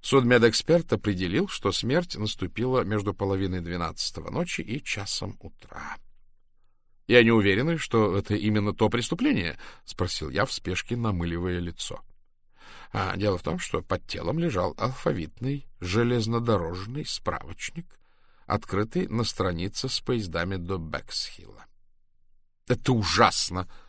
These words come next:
воскликнул я, содрогнувшись. «Осторожно, Гастингс. Я не хочу, чтобы у меня в доме тоже появился труп».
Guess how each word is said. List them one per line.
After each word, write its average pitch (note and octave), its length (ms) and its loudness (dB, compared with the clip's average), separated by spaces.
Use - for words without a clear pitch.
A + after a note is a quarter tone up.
воскликнул F2 560 -2
я, G2 180 0
содрогнувшись. E2 960 -4
«Осторожно, A2 800 2
Гастингс. - 640 -6
Я F#2 280 -4
не G#2+ 140 2
хочу, - 340 0
чтобы D2 720 -6
у F#2 60 -2
меня F#2+ 420 0
в F#2 120 -2
доме G2+ 300 2
тоже G#2 320 2
появился A#2+ 680 0
труп». C4 360 -2